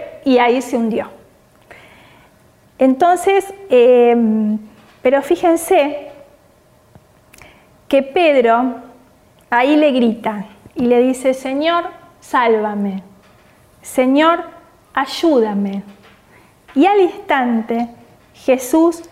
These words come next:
extendió la mano y lo tomó. Y le, lo cuestiona, ¿no? Le dice, "¿Por qué has vacilado?". Pero quiero detenerme con esto, en que Jesús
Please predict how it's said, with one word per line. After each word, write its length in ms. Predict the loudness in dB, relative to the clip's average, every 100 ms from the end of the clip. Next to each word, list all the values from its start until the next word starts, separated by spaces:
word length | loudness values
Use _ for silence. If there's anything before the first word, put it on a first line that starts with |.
| -20 _ _
extendió 580 | -6 -4 -2 0 2 2
la 140 | 2
mano 540 | 0 2 2 0 -2 -6 -14 -20 _ _
y 120 | -2 2
lo 180 | 2
tomó. 680 | 2 0 2 2 2 -2 -16 -20 _ _ _ _ _ _ _ _ _ _ _ _
Y 120 | 2
le, 180 | 2 4
lo 160 | 2 2
cuestiona, 540 | -4 0 0 2 2
¿no? 340 | 0 0 -4 -6
Le 140 | -4
dice, 260 | -4 -4 -6
"¿Por 220 | -4 -6
qué 180 | -2 -2
has 160 | -2 -4
vacilado?". 800 | -8 -8 -6 -6 -6 -8 -10 -14 -18 -20 -20 -10
Pero 200 | -2 0
quiero 220 | 2 2 2
detenerme 540 | 2 2 2 2 0
con 200 | 0 0
esto, 480 | 0 -4 -8 -6 -6 -10 _
en 180 | -2 0
que 100 | 0
Jesús 640 | -2 -4 0 2 2 -2